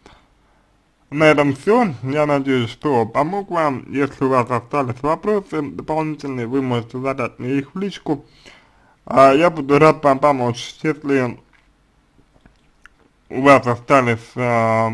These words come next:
допол-, дополнительные вопросы, вы можете,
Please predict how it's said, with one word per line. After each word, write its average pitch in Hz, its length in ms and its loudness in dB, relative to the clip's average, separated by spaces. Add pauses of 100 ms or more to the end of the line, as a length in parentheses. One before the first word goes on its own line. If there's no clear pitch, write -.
(160)
допол-, 139 540 -2
дополнительные 139 1000 -2 (1800)
вопросы, 175 880 2
вы 135 240 -4
можете, 131 960 2